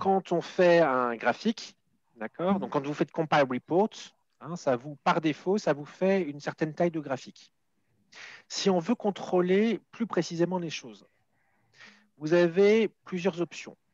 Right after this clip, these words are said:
La première, alors, attendez, je vais retourner sur Analyzer, hein, c'est que là, pour le moment, le compile report, c'est vraiment le truc quick and dirty.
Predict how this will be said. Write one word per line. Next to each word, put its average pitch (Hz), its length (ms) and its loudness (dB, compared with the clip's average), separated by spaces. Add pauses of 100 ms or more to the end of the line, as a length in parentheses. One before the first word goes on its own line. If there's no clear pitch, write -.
(140)
La 131 160 0
première, 160 680 0 (1080)
alors, 98 140 -6
attendez, 90 180 -14
je 85 60 -18
vais 90 60 -8
retourner - 380 -12
sur 110 200 -12
Analyzer, 120 560 -2 (580)
hein, 170 180 -6
c'est 123 120 -8
que - 200 -10
là, 143 120 2
pour 160 120 2
le 165 60 4
moment, 190 260 2
le 135 140 -4
compile 202 320 4
report, 180 360 4
c'est - 80 -2
vraiment 143 240 4
le 147 100 2
truc 170 260 -6
quick - 280 -4
and 139 60 4
dirty. 131 400 -4